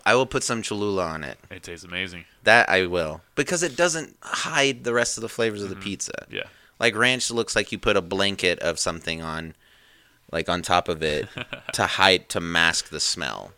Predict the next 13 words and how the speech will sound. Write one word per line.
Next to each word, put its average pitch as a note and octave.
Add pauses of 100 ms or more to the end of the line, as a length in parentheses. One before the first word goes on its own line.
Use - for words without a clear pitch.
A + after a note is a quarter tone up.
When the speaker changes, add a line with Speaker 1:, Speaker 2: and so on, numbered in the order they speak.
(180)
Speaker 1:
of D#2
Speaker 2:
Yeah. G2+
Speaker 1:
pizza. -
Speaker 2:
I, A2
it G2+
kinda A2
masks F#2
the F#2
taste F2
of E2+
the E2+
salad. E2 (440)
Speaker 1:
Yeah. B2+